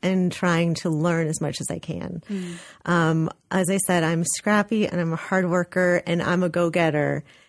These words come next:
Speaker 1: And I have to learn as a two-person show.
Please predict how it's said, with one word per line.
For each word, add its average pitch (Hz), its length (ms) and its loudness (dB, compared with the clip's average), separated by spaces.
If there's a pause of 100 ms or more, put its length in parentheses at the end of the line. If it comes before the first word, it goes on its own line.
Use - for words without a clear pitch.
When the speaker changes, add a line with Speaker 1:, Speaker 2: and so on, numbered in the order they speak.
(120)
Speaker 1:
And 170 560 2 (680)
I 196 520 2
have 185 320 0
to 185 120 -2
learn 170 440 2
as 185 140 -2
a 196 40 0
two-person 220 640 -2
show. 170 520 0